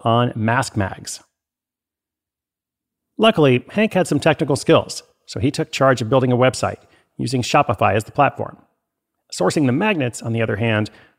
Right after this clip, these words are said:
wouldn't be so easy. They first had to come up with those designs. For that, they sat down and brainstormed, eventually landing on ten favorites. Their thinking was the simpler the better, so they chose designs like the American flag, a snowflake, and a wine glass,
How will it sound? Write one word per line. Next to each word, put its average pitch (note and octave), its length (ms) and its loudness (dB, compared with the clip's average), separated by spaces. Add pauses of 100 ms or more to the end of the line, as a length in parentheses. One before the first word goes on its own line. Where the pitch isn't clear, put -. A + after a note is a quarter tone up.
(200)
wouldn't F3 200 -2
be D#3+ 80 0
so A#2+ 220 0
easy. - 400 -4 (880)
They D3+ 80 -2
first A#3 240 4
had F3+ 100 4
to C#3 80 0
come D3+ 160 0
up D#3+ 120 2
with C#3+ 80 -2
those C3+ 160 2
designs. A#2 600 0 (420)
For A2+ 100 -2
that, A#2+ 200 4
they A#2+ 100 -2
sat A#2 300 0
down A2+ 160 2
and B2 120 0
brainstormed, C#3 500 -2 (340)
eventually E3 400 0
landing C3 320 0
on A#2 240 2
ten B2 280 -2
favorites. - 560 -4 (640)
Their A#2 100 -4
thinking B2+ 340 0
was A#2 220 2
the - 80 -8
simpler E3 360 0
the C3+ 120 0
better, - 360 0 (380)
so - 160 -12
they A#2+ 60 -2
chose E3+ 280 2
designs A#2+ 480 0
like G2 140 -4
the G#2+ 80 -4
American G2+ 400 -4
flag, C3+ 480 2 (320)
a B2 60 -10
snowflake, B2+ 720 -2 (160)
and C3 100 -2
a C#3 60 0
wine E3 260 2
glass, - 440 -4